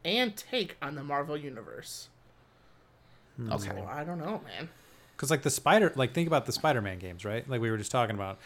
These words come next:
Speaker 2: like, Miles Morales. You got the, the, the, the Spider-Man, you know, the, whatever we called the P S four Spider-Man, whatever. But, like,
Speaker 1: Mm-hmm.
Speaker 2: w-, like, I kind of view those in that same realm anyway, too, right? Because those were
Speaker 3: Mm-hmm.
Speaker 2: very, like,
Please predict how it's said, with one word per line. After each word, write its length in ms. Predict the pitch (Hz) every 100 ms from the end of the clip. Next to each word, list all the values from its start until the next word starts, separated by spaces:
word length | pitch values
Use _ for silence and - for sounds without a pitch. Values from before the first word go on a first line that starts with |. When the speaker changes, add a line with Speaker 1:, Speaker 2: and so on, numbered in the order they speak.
| -
Speaker 2:
like, 100 | 127
Miles 320 | 113 117 117
Morales. 640 | 110 113 113 110 110 107 - - - - -
You 120 | 123
got 60 | -
the, 140 | 113
the, 200 | 107 117
the, 420 | 110 113 110 107 101 -
the 380 | 110 104 101 -
Spider-Man, 800 | - 123 113 113 110 107 104 98 - -
you 100 | 135
know, 80 | 104
the, 80 | 101
whatever 360 | - 104 98 104
we 80 |
called 280 | 101 113 101
the 40 | 98
P 160 | 110
S 120 | 98
four 220 | - 110 101
Spider-Man, 540 | - 98 98 98 98
whatever. 300 | 98 98 104
But, 180 | 104 104
like, 300 | 104 101 -
Speaker 1:
Mm-hmm. 200 | 160 185 208 - - - -
Speaker 2:
w-, 300 | 156 160 -
like, 220 | 147 135 139
I 80 |
kind 260 | 135 151 147
of 140 | 135 -
view 220 | 143 139
those 260 | 131 131 123
in 40 |
that 200 | 123 117
same 280 | - 131 120
realm 220 | 120 113
anyway, 380 | 123 180 104 90
too, 260 | - 104 107
right? 220 | 101 135
Because 240 | 131 131 110
those 240 | 127 170
were 60 | 127
Speaker 3:
Mm-hmm. 80 | 113
Speaker 2:
very, 300 | 110 110 110
like, 240 | 107 -